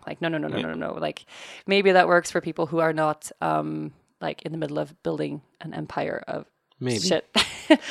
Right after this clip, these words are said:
Speaker 2: But the further we go, the more I'm gonna be like, "Mm-mm."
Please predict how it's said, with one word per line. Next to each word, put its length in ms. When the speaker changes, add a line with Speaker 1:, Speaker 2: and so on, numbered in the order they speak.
Speaker 2:
But 140
the 40
further 400
we 180
go, 280
the 140
more 260
I'm 240
gonna 180
be 220
like, 300
"Mm-mm." 360